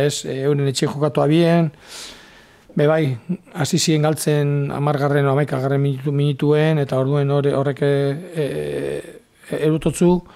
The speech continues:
ba, ba, ba, geixa et-, go-, gauza geixa etxeko, ba, irabazteko, edo empatetako lehenengo, eta gero iba-, irabazteko, ez? Eta kontra izue, ba, igual, atzera hau ipintzen da, ez?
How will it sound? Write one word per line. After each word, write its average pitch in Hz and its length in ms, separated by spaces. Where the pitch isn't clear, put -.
ba, 131 520
ba, 127 260
ba, 120 260
geixa 151 320
et-, 151 200
go-, 156 140
gauza 160 240
geixa 160 240
etxeko, 160 420
ba, 143 360
irabazteko, 151 580
edo 156 80
empatetako 147 520
lehenengo, 151 320
eta 151 160
gero 139 140
iba-, 143 280
irabazteko, 135 540
ez? 135 280
Eta 131 340
kontra 139 340
izue, 151 200
ba, 147 140
igual, 147 280
atzera 180 340
hau 156 100
ipintzen 147 340
da, 131 200
ez? 156 180